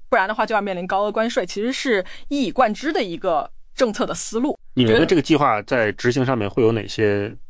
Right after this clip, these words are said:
Speaker 2: 比较难的点呢？
Speaker 1: 我觉得就是，呃，首先第一个就是你要让美国本土的产能去匹配上进口的量，这个本身就是一个挑战，因为海外的这些产品它往往都是更便宜的，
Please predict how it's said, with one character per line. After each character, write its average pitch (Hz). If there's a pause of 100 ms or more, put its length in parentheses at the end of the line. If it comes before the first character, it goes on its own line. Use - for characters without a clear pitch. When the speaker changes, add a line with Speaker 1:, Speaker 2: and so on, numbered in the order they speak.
(460)
Speaker 2:
比 113
较 110
难 104
的 113
点 113 (120)
呢？ - (200)
Speaker 1:
我 233
觉 220
得 320
就 392
是， 240
呃， 190
首 -
先 285
第 311
一 339
个 302
就 247
是 247
你 185
要 262
让 277
美 190
国 202
本 202
土 240
的 160
产 -
能 165 (340)
去 -
匹 -
配 277
上 240
进 269
口 220
的 -
量， 226
这 339
个 285
本 -
身 233
就 294
是 -
一 -
个 262
挑 214
战， 196
因 294
为 339 (560)
海 -
外 320
的 277
这 240
些 302
产 254
品 247
它 262
往 226
往 269
都 190
是 208
更 285
便 -
宜 240
的， -